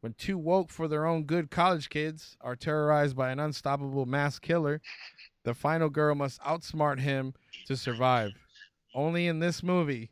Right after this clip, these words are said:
the killer literally cannot be stopped or killed. It's an eighties slasher movie by way of Wile E. Coyote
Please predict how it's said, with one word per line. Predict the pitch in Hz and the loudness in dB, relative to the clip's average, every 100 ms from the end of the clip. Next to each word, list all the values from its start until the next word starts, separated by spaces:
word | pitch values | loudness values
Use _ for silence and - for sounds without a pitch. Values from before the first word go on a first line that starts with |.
| _ _ _ _ _ _ | _ _ _ _ _ _
the | 117 | -6
killer | - 160 143 120 | 2 4 2 2
literally | 139 185 180 180 170 | 4 6 6 4 0
cannot | 151 139 147 139 | 0 0 0 -2
be | 139 | -6
stopped | - 151 147 143 - | 0 2 2 0 -6
or | 131 139 | -4 -4
killed. | - 147 127 95 _ _ _ _ _ _ - | -2 -4 -4 -8 _ _ _ _ _ _ -10
It's | 120 - | -8 -8
an | 120 | -8
eighties | 143 147 147 | -4 -2 -2
slasher | - 139 131 127 131 | -2 -2 0 -2 -2
movie | 131 127 127 | -2 0 -2
by | 113 110 | -2 -2
way | 117 127 | 0 0
of | 123 113 113 | -2 -4 -8
Wile | 110 127 147 156 | -2 0 2 0
E. | 160 | 0
Coyote | 165 147 139 131 135 135 | 2 4 6 4 2 -2